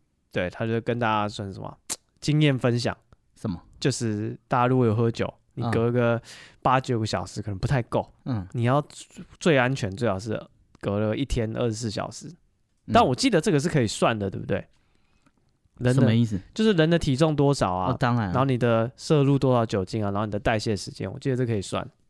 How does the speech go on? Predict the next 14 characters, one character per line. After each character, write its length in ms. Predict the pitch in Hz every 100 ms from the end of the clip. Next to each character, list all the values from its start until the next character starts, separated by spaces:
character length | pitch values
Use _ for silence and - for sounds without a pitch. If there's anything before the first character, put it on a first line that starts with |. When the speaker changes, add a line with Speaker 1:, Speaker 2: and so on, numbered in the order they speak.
| -
Speaker 2:
呃， 220 | 104 98
可 220 | - 131
以， 120 | 131 113
但 100 | 139
每 160 | 127 110
个 100 | 104
人 100 | 107
情 160 | 107
况 160 | 120 110
不 140 | 113
一 60 | 95
样。 140 | 95 - _ -
Speaker 1:
对， 260 | 147 95 - _ _
对， 120 | -